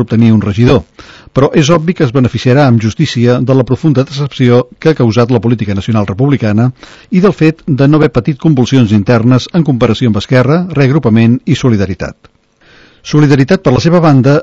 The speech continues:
es pot veure afavorida per la visibilitat netament independentista que li donen els seus diputats al Parlament. És cert que la llosa dels mil cinc-cents vots pesa molt per a un rostre nou en la política local com és Maria Rosa Comelles, la seva cap de llista, i que les limitacions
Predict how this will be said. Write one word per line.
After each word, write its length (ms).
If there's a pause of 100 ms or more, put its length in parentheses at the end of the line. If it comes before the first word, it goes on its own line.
es 80
pot 140
veure 180
afavorida 480
per 160
la 80
visibilitat 600 (100)
netament 460 (100)
independentista 720
que 80
li 80
donen 320
els 160
seus 160
diputats 400
al 160
Parlament. 460 (500)
És 160
cert 220
que 100
la 80
llosa 320
dels 160
mil 160
cinc-cents 400
vots 380 (180)
pesa 240
molt 380 (100)
per 160
a 80
un 80
rostre 400
nou 400
en 220
la 100
política 320
local 400
com 240
és 160
Maria 240
Rosa 240
Comelles, 640 (180)
la 80
seva 160
cap 160
de 80
llista, 460 (560)
i 100
que 140
les 100
limitacions 720